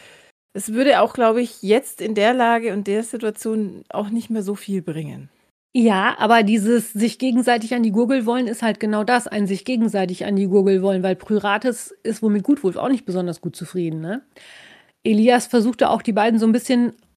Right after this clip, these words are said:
Speaker 2: auf Distanz zu halten. Denn,
Speaker 1: Ja,
Speaker 2: äh,
Speaker 1: ja.
Speaker 2: hier wird jetzt ganz deutlich, dass Pryrates zu dem Zeitpunkt, wo wir jetzt in der Geschichte sind, noch in Naban si-, ist. Da kam gerade ein Brief, so nach dem Motto, die Verhandlungen mit dem Lektor laufen gut und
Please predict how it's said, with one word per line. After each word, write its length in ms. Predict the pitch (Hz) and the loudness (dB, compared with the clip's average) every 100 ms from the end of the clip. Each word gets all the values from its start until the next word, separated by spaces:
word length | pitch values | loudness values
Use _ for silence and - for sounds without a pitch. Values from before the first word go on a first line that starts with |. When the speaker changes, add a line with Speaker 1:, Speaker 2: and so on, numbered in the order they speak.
| _ _ | _ _
Speaker 2:
auf 160 | 226 185 | -2 0
Distanz 500 | 214 - 262 277 - | -2 0 0 0 0
zu 160 | - 180 | -2 0
halten. 420 | 180 175 220 285 _ _ _ _ _ _ - - - _ _ | -2 -2 -4 -6 _ _ _ _ _ _ -20 -20 -20 _ _
Denn, 480 | - 190 226 220 220 | -4 2 4 6 8
Speaker 1:
Ja, 80 | 220 | 8
Speaker 2:
äh, 220 | 208 202 | 8 6
Speaker 1:
ja. 60 | 196 | 6
Speaker 2:
hier 160 | 220 | 4
wird 120 | 214 240 | 4 2
jetzt 180 | 233 - | 2 2
ganz 280 | 233 226 - | 0 0 0
deutlich, 600 | 226 247 247 233 226 - | 2 4 2 -2 -4 -2
dass 380 | 208 202 202 - | 0 0 -2 -10
Pryrates 640 | - 254 214 - 277 294 | -2 0 2 0 0 -2
zu 100 | - | -2
dem 200 | 226 240 | -2 -2
Zeitpunkt, 500 | 226 240 262 285 269 | 0 -2 0 0 0
wo 160 | 214 220 | 2 2
wir 100 | 196 | 2
jetzt 240 | 196 247 | 2 0
in 100 | 226 | -2
der 80 | 208 | -2
Geschichte 360 | 180 - 294 202 | -2 -2 -2 -2
sind, 220 | 180 202 | -2 -2
noch 140 | 208 - | -4 -2
in 160 | 208 | 0
Naban 420 | 196 240 185 170 | 2 2 2 0
si-, 120 | 156 175 | -4 -6
ist. 560 | 208 226 - - - _ _ _ _ - - | -2 -2 -2 -14 -18 _ _ _ _ -20 -8
Da 200 | 214 202 | -4 -4
kam 340 | - 202 220 | -2 0 2
gerade 240 | 196 202 196 | 2 2 4
ein 120 | 196 | 4
Brief, 400 | 196 247 294 - | 4 4 2 -2
so 120 | 190 | -2
nach 140 | 190 | -2
dem 140 | 180 196 | 0 0
Motto, 240 | 226 226 | 2 0
die 160 | 185 185 | -2 -2
Verhandlungen 640 | 202 175 277 262 262 254 | 0 2 2 2 0 2
mit 160 | 226 214 | 0 0
dem 120 | 202 | 0
Lektor 380 | 196 233 - 240 | 0 -2 -2 0
laufen 400 | 202 208 247 226 | 2 2 2 0
gut 520 | 185 190 254 359 - - | 2 4 4 2 -4 -6
und 220 | 214 190 | -4 -4